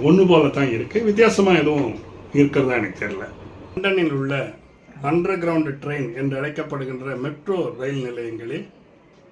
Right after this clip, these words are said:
பணம் நிரப்பிக் கொள்வதற்கும் டிக்கெட் வாங்குவதற்குமாக இயந்திரங்கள் நிறுவப்பட்டுள்ளன. அந்த நி-, நி-, இயந்திரங்களில் பதினாறு மொழிகளில் விளக்கம் வழங்கப்படுகிறது. அதுல இந்திய மொழிகள்ல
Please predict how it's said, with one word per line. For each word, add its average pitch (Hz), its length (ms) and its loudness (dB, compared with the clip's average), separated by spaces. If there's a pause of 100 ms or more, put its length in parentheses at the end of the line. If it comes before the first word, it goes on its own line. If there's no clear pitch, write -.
(760)
பணம் 180 300 0
நிரப்பிக் 160 480 0
கொள்வதற்கும் 147 760 -4
டிக்கெட் 175 280 -4
வாங்குவதற்குமாக 139 1600 -4
இயந்திரங்கள் 160 560 -4
நிறுவப்பட்டுள்ளன. 127 880 -4 (720)
அந்த 226 300 -4
நி-, 147 600 -4
நி-, 139 180 -4
இயந்திரங்களில் 139 920 -4 (1040)
பதினாறு 202 600 2
மொழிகளில் 180 800 -2
விளக்கம் 156 400 -6
வழங்கப்படுகிறது. 117 960 -12 (240)
அதுல 139 260 -4
இந்திய 202 440 0
மொழிகள்ல 143 560 -2